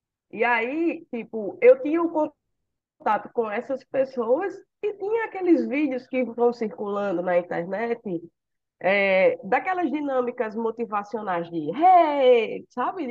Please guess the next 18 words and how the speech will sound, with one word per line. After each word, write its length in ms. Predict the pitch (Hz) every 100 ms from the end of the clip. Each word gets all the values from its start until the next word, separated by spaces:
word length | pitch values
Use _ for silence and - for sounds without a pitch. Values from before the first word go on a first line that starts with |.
| 220
De 60 | - _ _ _
pula, 340 | 302 311 277
grita, 760 | 247 285 320 285 - 214 190 - _ _ _ _
não 100 | 220
sei 160 | - 277
o 40 |
quê. 280 | - 196 165 - _ _ _ _
É, 320 | 185 214 226 294
eu 80 |
sou 160 | 330 359
da 80 | 381
área 120 | 381
de 60 | 370
exatas. 600 | 311 214 170 165 156 - -
<laughs> 120 | -
Então, 680 | 254 254 302 311 277 302 320
assim, 340 | 302 - 269 247 - 392 - - -
é, 540 | 185 196 190 185 170